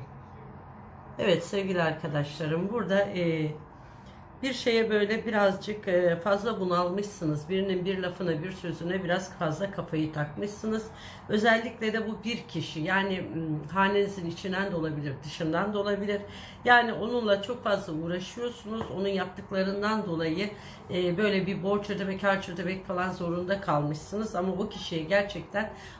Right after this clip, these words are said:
artık sizi yorduğu için, e, kızgınsınız. Yani bir kişiyle çok fazla uğraşıyorsunuz. Bu insan da artık, e, sizi yormuş yani, e, "Ne halin varsa gör."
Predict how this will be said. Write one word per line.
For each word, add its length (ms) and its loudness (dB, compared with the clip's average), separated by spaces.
artık 320 2
sizi 300 -4
yorduğu 400 -2
için, 520 -4
e, 360 0
kızgınsınız. 720 -4
Yani 240 2
bir 120 -4
kişiyle 440 -2
çok 240 -4
fazla 300 0
uğraşıyorsunuz. 840 -4
Bu 100 8
insan 440 4
da 120 4
artık, 420 0
e, 280 2
sizi 420 -6
yormuş 500 0
yani, 280 2
e, 340 0
"Ne 100 0
halin 360 2
varsa 320 0
gör." 340 0